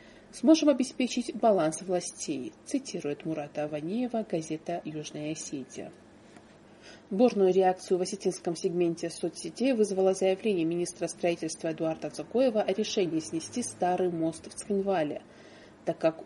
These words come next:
он не подлежит реконструкции. На его месте обещают построить такой же, но железобетонный. Мосту более ста лет, он давно стал одним из самых узнаваемых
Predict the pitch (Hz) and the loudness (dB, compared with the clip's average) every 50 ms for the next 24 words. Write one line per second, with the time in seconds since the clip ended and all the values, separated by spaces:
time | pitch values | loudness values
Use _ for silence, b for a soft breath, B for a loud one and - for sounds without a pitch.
0 | - - 180 180 180 180 180 185 196 196 - - - 220 226 233 269 262 240 - | -2 0 2 2 2 2 4 4 4 4 4 0 -2 0 2 0 0 0 2 0
1 | 170 165 - - - - 175 170 - - - - - 151 - - - - - - | -2 -2 -4 -8 -4 -2 -2 -2 -4 -6 -10 -8 -8 -8 -10 -12 -14 -10 -10 -10
2 | - - - B B B B B B B B B B B B - 220 233 254 254 | -10 -10 -14 B B B B B B B B B B B B 0 2 2 6 8
3 | 339 339 302 285 302 294 269 - - - 180 170 160 175 - - 214 208 208 208 | 8 10 10 10 8 6 6 4 0 0 0 0 0 -2 0 4 4 4 4 4
4 | - 190 185 - - - 220 233 233 220 - - - 269 262 - - 175 156 151 | 2 0 0 0 0 2 4 4 4 4 2 0 0 0 0 0 0 0 2 2
5 | 147 - - 156 - - - 175 196 226 220 233 208 208 196 - 202 196 214 196 | 0 -2 -4 -4 -4 -2 0 0 2 2 2 2 0 0 2 2 0 0 0 -2
6 | - - 165 151 139 143 143 - - - - - - - - B B B B B | -4 -2 -2 -2 -2 -4 -6 -8 -10 -14 -18 -20 -20 -20 -20 B B B B B
7 | B B B - 202 196 - - 311 226 233 240 240 233 233 233 - - - 240 | B B B -4 -4 2 4 4 6 6 6 6 6 4 4 2 0 0 2 2
8 | 233 233 214 190 147 - - - B B B B B - 220 240 - 254 247 233 | 4 4 4 2 0 0 -4 -10 B B B B B 0 2 4 4 4 4 4
9 | 226 170 160 - - 220 254 262 240 208 - 180 175 175 175 - - - - - | 4 2 2 2 2 4 4 4 4 2 0 -2 -2 -2 -2 -6 -8 -6 0 2
10 | 208 233 226 220 220 - 202 190 190 175 170 165 - 160 170 175 180 185 185 180 | 2 2 2 0 0 0 0 0 2 0 0 0 0 0 2 0 0 -2 -4 -6
11 | - | -10